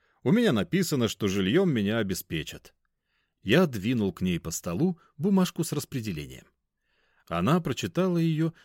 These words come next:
беззвучно шевеля губами. Потом повернулась в сторону. «Таня, Таня, это к тебе! Молодой специалист, в газету». Потом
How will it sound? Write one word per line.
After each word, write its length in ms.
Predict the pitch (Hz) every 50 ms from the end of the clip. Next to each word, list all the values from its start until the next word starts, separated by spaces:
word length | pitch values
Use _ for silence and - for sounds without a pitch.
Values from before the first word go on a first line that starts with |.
| _ -
беззвучно 560 | 95 104 98 - 92 127 196 165 - - 165
шевеля 420 | 151 - - 120 104 98 92 98 95
губами. 500 | 87 87 78 76 69 - 78 - - _ _ _ _ _ _ _ _ _ _ _ _
Потом 300 | - 92 95 - 214 202
повернулась 540 | - 156 131 127 113 120 135 143 143 143 -
в 60 | -
сторону. 500 | - - - 90 82 82 76 76 78 - _ _ _ _ _ _ _ _ _ _ _ _ _ _ _ _ _ _
«Таня, 420 | - 196 214 240 233 214 208 196 - _ _ _
Таня, 560 | - 160 202 247 269 254 233 220 214 208 - _ _
это 220 | - 240 262 - 262
к 80 | -
тебе! 360 | - - 240 185 139 107 98 - _ _ _ _ _ _ -
Молодой 320 | 233 262 269 262 262 240
специалист, 680 | - - 247 214 - - 233 220 208 160 107 - - -
в 60 | 123
газету». 540 | 120 190 196 185 240 220 - - 110 90 - _ _ _ _ _ _ _ _ _ _ _ _ _ _ _ _ _ _
Потом 500 | - 85 78 - - 95 131 175 170